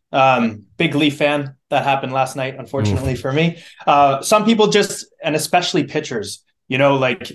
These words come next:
Speaker 1: I, I'm sure they have conversations when Pete Walker and, uh, Schneider go out to the mound, and he's like, "Look, I just don't have it tonight." But, and they're like, "Just give us as many innings as you can." Um, so it, luckily for a guy like that,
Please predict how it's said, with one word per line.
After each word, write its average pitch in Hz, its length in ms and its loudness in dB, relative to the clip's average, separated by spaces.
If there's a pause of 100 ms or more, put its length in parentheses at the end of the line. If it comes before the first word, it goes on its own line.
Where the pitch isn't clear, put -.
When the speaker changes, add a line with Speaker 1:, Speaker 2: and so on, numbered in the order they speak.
(340)
Speaker 1:
I, 135 260 -2
I'm 143 100 0
sure 156 240 0
they 147 100 -2
have 135 200 0
conversations 123 560 -8
when 107 640 -8
Pete 131 160 -6
Walker 113 300 0
and, 104 320 -8
uh, 101 260 -8
Schneider 110 320 -4
go 110 100 -2
out 113 160 0
to - 80 -10
the 110 60 -8
mound, 107 220 -2
and 107 80 -6
he's 101 100 -8
like, 104 160 -10
"Look, 117 180 -4
I 101 60 -4
just 117 160 -8
don't 113 140 -4
have 110 200 -4
it 113 80 -10
tonight." 101 320 -10
But, - 200 -6 (220)
and 117 100 -4
they're 117 100 4
like, 113 240 0
"Just 139 180 -4
give 147 140 2
us 143 180 2
as 123 100 -4
many 127 240 -4
innings 123 460 -4
as 104 140 -6
you 104 80 -12
can." 101 400 -6 (380)
Um, 104 500 0
so 143 300 0
it, 156 240 -2 (280)
luckily 170 440 0
for 160 160 -2
a 139 60 -4
guy 143 200 2
like 123 220 -4
that, 175 300 -4